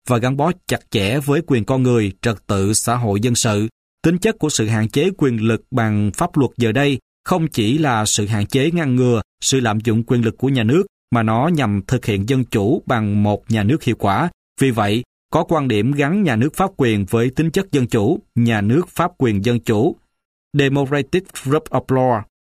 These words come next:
Mục đích của tư tưởng nhà nước pháp quyền không chỉ dừng lại ở việc thiết lập một khuôn khổ pháp lý nhằm chế ngự quyền lực của nhà nước, thực hiện dân chủ, mà còn hướng tới một xã hội phát triển bền vững,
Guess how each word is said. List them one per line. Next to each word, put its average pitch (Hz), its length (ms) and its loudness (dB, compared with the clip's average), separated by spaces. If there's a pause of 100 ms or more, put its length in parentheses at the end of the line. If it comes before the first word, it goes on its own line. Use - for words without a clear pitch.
(340)
Mục 143 220 2
đích 208 200 0
của 123 160 2
tư 151 240 0
tưởng 120 220 0
nhà 147 140 0
nước 139 180 0
pháp 190 280 -4
quyền 120 280 2
không 156 400 -2
chỉ 120 420 -2
dừng 123 180 0
lại 107 280 0
ở 127 100 -2
việc 131 220 -4
thiết 196 200 -2
lập 123 220 0
một 107 160 0
khuôn 139 240 0
khổ 98 220 -2
pháp - 280 -4
lý 165 300 0 (120)
nhằm 123 260 0
chế 160 160 -2
ngự 131 240 0
quyền 113 180 0
lực 104 140 -2
của 135 120 -2
nhà 131 140 0
nước, 131 180 2 (320)
thực 139 160 0
hiện 117 220 0
dân 143 140 0
chủ, 127 380 0 (200)
mà 123 220 0
còn 110 280 0
hướng 143 180 0
tới 175 240 0
một 165 160 -2
xã - 160 -4
hội 110 200 -2
phát 170 220 -4
triển 117 220 0
bền 127 120 0
vững, 110 360 0